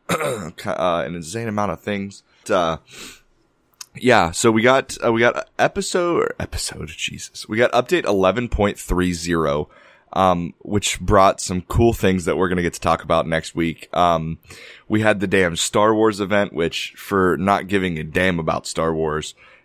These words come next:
it was badass. And, uh, one thing I do wanna mention is that I don't know how quick we're gonna get this up, but if you guys are insane and have, uh, if, if you're able to listen to this episode immediately,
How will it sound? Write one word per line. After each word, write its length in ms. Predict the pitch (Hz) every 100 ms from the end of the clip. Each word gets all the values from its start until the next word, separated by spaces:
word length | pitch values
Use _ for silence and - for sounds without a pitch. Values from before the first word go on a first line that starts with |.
| _
it 160 | - 110
was 200 | 104 90
badass. 1000 | 78 82 82 80 82 - 80 78 76 -
And, 300 | 90 92 90 -
uh, 160 | 98
one 180 | 92 110
thing 140 | 120 117
I 60 |
do 160 | 95 110
wanna 140 | 117
mention 280 | 101 104 117
is 140 | 95
that 100 | 85 -
I 100 | 107
don't 180 | 95
know 280 | 101 104 101 - _ _ _
how 120 | 127
quick 200 | 135 160
we're 60 | 131
gonna 120 | 120
get 100 | 117
this 160 | 110
up, 120 | 123 101
but 80 |
if 80 | 95
you 100 | 107
guys 260 | 123 107 101
are 120 | 92
insane 480 | 87 85 127 117 110
and 100 | 92
have, 380 | 95 90 87 90
uh, 500 | 87 87 82 80 - - - -
if, 160 | 104
if 200 | 92 95
you're 120 | 110
able 140 | 123 110
to 40 |
listen 380 | 95 85 117 131
to 40 |
this 140 | 104 98
episode 300 | 92 92 85
immediately, 720 | 80 95 107 101 73 85 78